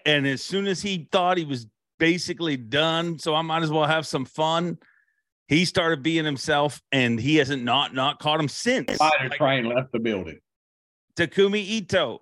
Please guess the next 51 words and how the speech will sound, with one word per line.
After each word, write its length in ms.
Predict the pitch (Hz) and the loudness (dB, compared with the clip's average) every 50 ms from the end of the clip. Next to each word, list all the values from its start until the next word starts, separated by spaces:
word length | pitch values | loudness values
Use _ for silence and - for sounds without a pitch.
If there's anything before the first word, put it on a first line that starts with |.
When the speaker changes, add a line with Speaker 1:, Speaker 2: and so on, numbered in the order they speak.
| _ _ | _ _
Speaker 1:
all 280 | 180 208 240 269 269 262 | -2 0 2 2 2 2
of 80 | 240 | 0
the, 300 | 220 202 - 175 175 165 - 190 | 0 -4 -6 -8 -12 -12 -12 -4
they're 200 | 156 190 214 233 | 0 0 0 0
real. 580 | 226 208 202 240 311 349 381 - - 170 - - | 0 -2 -4 -4 -4 -4 -4 -2 -4 -4 -4 -4
You 140 | - 135 165 | -2 0 0
know 120 | 190 208 | 2 2
what 120 | 220 208 202 | 2 2 0
I 80 | 185 | 0
mean? 380 | 180 180 190 196 208 226 226 180 | 0 -2 -2 -2 -2 -2 -4 -6
It, 240 | - - 160 151 - _ _ _ _ _ - | -8 -10 -12 -14 -14 _ _ _ _ _ -2
and 180 | 175 175 170 | 2 2 4
it's, 380 | 180 185 - - - - - - _ _ _ _ _ _ - - _ _ _ _ _ _ _ _ _ _ _ _ _ _ _ _ _ _ _ _ _ _ _ _ _ _ | 4 2 0 -2 -8 -8 -10 -10 _ _ _ _ _ _ -20 -20 _ _ _ _ _ _ _ _ _ _ _ _ _ _ _ _ _ _ _ _ _ _ _ _ _ _
it, 180 | - - - - - | -4 -4 -4 -4 -4
it's 400 | - 170 170 - - 170 - - | -2 -2 -2 -2 -2 -2 -2 2
a 60 | 160 | 2
lot 220 | 143 147 151 165 170 | 2 4 4 4 2
easier 300 | 175 165 131 156 165 147 | 2 2 2 2 0 0
to 80 | 127 | 0
be 160 | 123 131 135 | 0 0 0
real. 520 | 123 113 120 113 113 113 92 - - - _ _ - | 0 0 0 2 2 2 0 -2 -6 -12 _ _ -2
And, 380 | 113 110 107 104 104 101 101 | 0 2 2 2 2 0 0
um, 500 | 101 98 95 95 92 90 90 87 90 107 - _ _ _ _ _ _ _ _ _ _ _ | 0 0 0 -2 -4 -6 -8 -10 -14 -18 -20 _ _ _ _ _ _ _ _ _ _ _
but 160 | 117 113 156 143 | -2 0 2 2
I 120 | 135 147 | 2 0
don't 220 | 160 190 165 - - | 0 -2 -4 -4 -6
really 420 | 123 127 131 135 135 123 107 104 101 | -6 -4 -2 -2 -2 -2 -4 -4 -4
wanna 240 | 98 107 104 92 | -4 -2 -2 -4
piss 280 | 98 - 117 113 - - | -4 -4 -4 -4 -2 0
off 220 | 98 92 95 92 | 0 -2 -2 -2
Lulu, 360 | 101 104 104 107 98 90 87 85 | 0 0 0 2 0 -2 -4 -6
because 340 | - 92 82 98 95 92 | -6 -8 -6 -6 -8 -8
if 100 | 95 92 | -10 -12
she's 260 | 90 - - 117 104 101 | -10 -6 -4 -4 -2 -2
made 260 | 107 101 104 95 82 | -2 -2 -2 -4 -6
you 60 | 85 71 - _ _ _ _ | -10 -14 -16 _ _ _ _
a 80 | - 90 | -16 -14
salad 460 | - - - 101 104 98 95 95 90 | -8 -6 -4 -4 -4 -4 -6 -8 -8
there 140 | - 95 82 | -10 -10 -10
and 100 | 80 78 | -10 -10
it's 140 | 78 - 82 | -10 -8 -6
Speaker 2:
Uh, 60 | 92 | -4
Speaker 1:
waiting 260 | 98 98 85 - 92 | -4 -4 -6 -8 -10
for 200 | - - - 82 | -12 -8 -8 -8
Speaker 2:
we're 60 | - | -8
Speaker 1:
you, 40 | - - | -6 -8
Speaker 2:
trying 120 | 202 202 | -8 -6
to 60 | 185 151 | -4 -6
Speaker 1:
so. 80 | 135 - - | -6 -6 -8
Speaker 2:
tr-, 100 | 156 151 139 135 | -10 -10 -8 -6
we, 140 | 151 170 | -6 -6